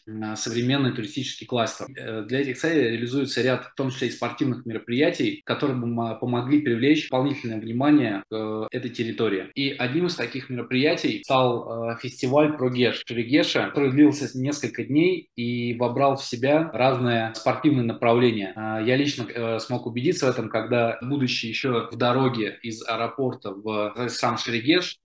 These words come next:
мы увидели из машины трассу, подготовленную для байков и трейл-раннеров. На последний день организаторы, э, подготовили всё самое лучшее. Они подготовили турнир,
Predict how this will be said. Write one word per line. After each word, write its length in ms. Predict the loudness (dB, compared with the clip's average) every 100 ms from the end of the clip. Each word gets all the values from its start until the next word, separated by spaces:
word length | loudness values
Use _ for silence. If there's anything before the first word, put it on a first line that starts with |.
| -12
мы 220 | -6 -4
увидели 320 | -4 -4 -4
из 160 | -6 -6
машины 600 | -4 0 2 4 2 0
трассу, 520 | 2 4 4 2 0
подготовленную 760 | -2 -2 0 2 2 2 0 -2
для 360 | 2 2 2 0
байков 520 | -2 -2 -4 -6 -10 _ _ _ _ _
и 480 | 0 2 2 0 -2 -6
трейл-раннеров. 880 | 0 2 2 0 0 2 0 -4 -6
На 140 | -2 2
последний 480 | 2 4 4 4
день 380 | 6 6 6 2 -6 -4
организаторы, 920 | -2 0 0 2 2 2 2 2 -4 -14
э, 260 | -10 -10 -10
подготовили 800 | -6 -4 2 4 6 4 2 0
всё 100 | -4
самое 360 | -4 -2 0 2
лучшее. 520 | 2 2 4 2 2 -6
Они 240 | -6 -4
подготовили 500 | -4 -2 0 0 0
турнир, 540 | -2 0 2 2 -2